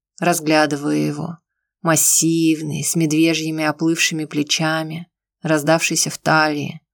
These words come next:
Губы полные, капризные. Он вальяжно кривит их, сально меня рассматривая. Пьяный, равнодушный, агрессивный.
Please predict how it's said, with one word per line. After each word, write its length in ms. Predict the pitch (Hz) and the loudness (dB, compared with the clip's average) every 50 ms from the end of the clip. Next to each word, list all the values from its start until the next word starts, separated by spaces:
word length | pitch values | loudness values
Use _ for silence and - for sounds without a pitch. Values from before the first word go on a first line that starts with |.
| _ _ _ _ _ _ _ _ | _ _ _ _ _ _ _ _
Губы 340 | 170 165 165 156 160 143 151 | -4 -4 0 0 0 0 2
полные, 720 | - 151 156 160 160 160 160 160 156 151 147 151 147 147 | 2 2 4 4 4 4 2 2 0 0 -2 -4 -4 -4
капризные. 920 | - - 151 - - 147 151 156 160 160 151 151 151 151 151 - - - _ _ _ _ _ _ _ _ _ | -4 -4 -4 -2 0 0 2 2 2 0 -2 -4 -8 -8 -8 -8 -8 -12 _ _ _ _ _ _ _ _ _
Он 180 | - 247 247 202 | -2 0 2 4
вальяжно 500 | 175 165 160 156 165 175 175 170 165 156 | 4 4 4 4 2 2 2 0 -2 -6
кривит 480 | - - 160 156 160 185 214 208 - | -2 -2 -2 0 0 0 -2 -2 -4
их, 160 | 147 135 - - | -8 -6 -6 -4
сально 320 | - 156 156 156 151 156 | 0 0 0 0 0 -2
меня 260 | 151 151 151 151 151 | -4 -4 -2 0 0
рассматривая. 960 | 151 151 147 - - - 156 151 147 147 - - 147 143 139 - - - - _ _ _ _ _ _ | 0 0 0 -2 -2 -2 -2 -2 -2 -4 -4 -8 -6 -6 -4 -6 -6 -8 -12 _ _ _ _ _ _
Пьяный, 680 | - 170 170 156 147 151 190 220 233 226 214 214 208 _ _ _ _ _ _ _ _ _ _ _ _ _ | -6 -4 -2 -2 -2 -2 -2 -4 -6 -8 -12 -16 -18 _ _ _ _ _ _ _ _ _ _ _ _ _
равнодушный, 920 | 156 156 156 147 147 151 147 143 151 175 196 - - - 175 170 165 160 _ | -2 -2 0 0 0 0 0 0 0 0 0 -2 -4 -6 -8 -10 -10 -14 _
агрессивный. 920 | - 160 143 147 151 143 - - - 170 170 175 170 - 156 156 165 - | -6 -6 -2 0 0 2 2 2 0 0 -2 -4 -6 -8 -10 -10 -12 -14